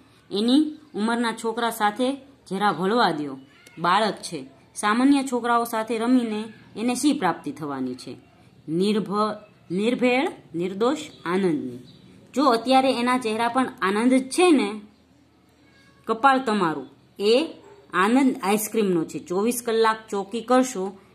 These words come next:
એટલે છોકરો ભણેશરી થઈ જવાનો છે. મંજુ, મૂર્તિને કંડારવી પડે છે. દુનિયા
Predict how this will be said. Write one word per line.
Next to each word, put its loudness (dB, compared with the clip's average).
એટલે -2
છોકરો -2
ભણેશરી -2
થઈ -4
જવાનો 2
છે. -4
મંજુ, 4
મૂર્તિને 2
કંડારવી 0
પડે -2
છે. -6
દુનિયા -2